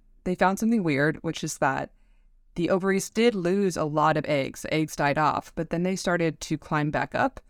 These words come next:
which they didn't think should be possible. Um, and so the numbers were off. It was as if, like, less eggs were dying than they knew were dying. Um, so they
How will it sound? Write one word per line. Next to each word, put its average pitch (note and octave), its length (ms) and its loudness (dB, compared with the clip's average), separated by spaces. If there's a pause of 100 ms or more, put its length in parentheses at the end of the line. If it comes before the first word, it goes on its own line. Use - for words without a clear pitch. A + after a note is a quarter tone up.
(140)
which - 340 -6
they F3 120 2
didn't F3 260 0
think F3+ 140 -2
should - 140 -8
be D3+ 100 0
possible. B3+ 560 -2 (300)
Um, D#3 200 2
and E3 160 -2
so F3 80 -4
the E3 100 -2
numbers F#3+ 380 2
were - 160 -4
off. C#3+ 380 2
It E3 80 -2
was D#3+ 120 -2
as E3+ 200 0
if, D#3+ 300 0 (540)
like, D#3 360 2 (960)
less D#3 400 2
eggs D#3+ 280 0
were D3+ 120 0
dying C#3+ 640 2
than C3+ 360 0 (200)
they D3 140 0
knew D3 260 2
were C3+ 140 0
dying. C3+ 480 -2 (340)
Um, D3 340 2 (580)
so F3 480 4 (960)
they F#3 460 2